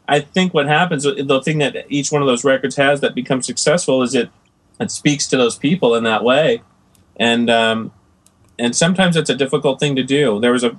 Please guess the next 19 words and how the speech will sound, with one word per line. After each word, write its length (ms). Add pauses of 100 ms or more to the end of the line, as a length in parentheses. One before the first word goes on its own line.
(140)
Fiona 340
Apple 320
record 320
was 180
one 300
that 200
was 400 (260)
nineteen 360
ninety-six, 600
and 240
Alanis 460
Morissette 320
had 120
just 200
taken 260
off 220
and 80
become 380
really, 560